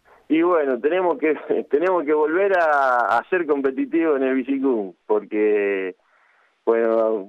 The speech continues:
anduvimos rápido, este, la verdad que, eh, me quedó grabado, este, ese, ese fin de semana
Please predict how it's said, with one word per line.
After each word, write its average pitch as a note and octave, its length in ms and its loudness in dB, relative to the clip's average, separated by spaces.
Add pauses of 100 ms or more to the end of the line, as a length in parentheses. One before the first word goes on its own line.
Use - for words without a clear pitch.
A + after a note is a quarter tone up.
anduvimos C3+ 520 0
rápido, E3 920 0 (120)
este, G2 520 -4
la G2+ 140 2
verdad C3 180 2 (100)
que, A2 500 0 (580)
eh, G2+ 180 -4
me G#2 240 -2
quedó A#2+ 300 2
grabado, A#2 1200 0 (340)
este, G2+ 500 -2
ese, G#2 260 -2
ese G#2 220 -4
fin B2 200 -2
de A2 100 2
semana B2+ 400 0